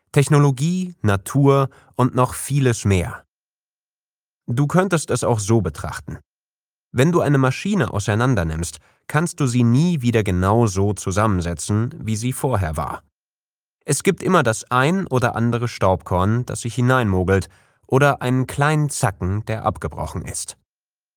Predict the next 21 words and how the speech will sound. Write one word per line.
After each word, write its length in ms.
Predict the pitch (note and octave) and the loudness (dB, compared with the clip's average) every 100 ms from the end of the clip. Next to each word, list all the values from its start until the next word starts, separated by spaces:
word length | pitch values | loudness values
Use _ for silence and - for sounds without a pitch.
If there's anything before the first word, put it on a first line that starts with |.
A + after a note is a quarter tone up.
| _ _ _ _ _ _ | _ _ _ _ _ _
Während 300 | C3 D#3 E3+ | 2 2 2
Corona 640 | - C#3 C3 G3+ D3+ D3+ C#3+ | 2 2 2 4 4 4 2
haben 240 | C3 C3+ | 0 0
wir 80 | C3 | 2
den 180 | A#2+ A#2+ | 2 2
gemeinsamen 640 | G#2 G2+ B2 A#2+ G#2+ G2+ | 2 2 2 2 0 0
Alltag 500 | G2 G2 F#2 G#2 G2 | 0 0 0 0 -2
in 120 | D#2+ F2+ | -4 -4
Europa 560 | E2 F#2 G#2+ B2 A#2 | -2 0 0 2 2
und 280 | A#2 B2 C3+ | 0 -2 -2
auf 160 | C3+ - | -2 0
der 160 | C3 | 0
Welt 320 | G2 F2 F#2 | 2 -2 -6
in 200 | - A2+ | -6 -6
unendlich 760 | - C3+ C#3+ - A#2 - A2+ - | 0 0 0 0 -4 -2 -6 -4
viele 260 | F#2+ F2 | -4 -2
Bestandteile 680 | E2+ F#2+ - F2+ D2+ E2 D#2 | -2 -4 -2 -4 -4 -8 -10
zerlegt. 540 | D2 F2+ D#2+ C#2+ - - _ _ _ _ _ _ | -6 -4 -4 -8 -14 -18 _ _ _ _ _ _
Dadurch 300 | - C#3 D#3+ - | -2 0 0 0
sind 220 | D3+ - | -2 -2
unterschiedlichste, 920 | F#3 F3+ G#2 - D#2 - - - | -4 0 -2 -2 -10 -10 -12 -12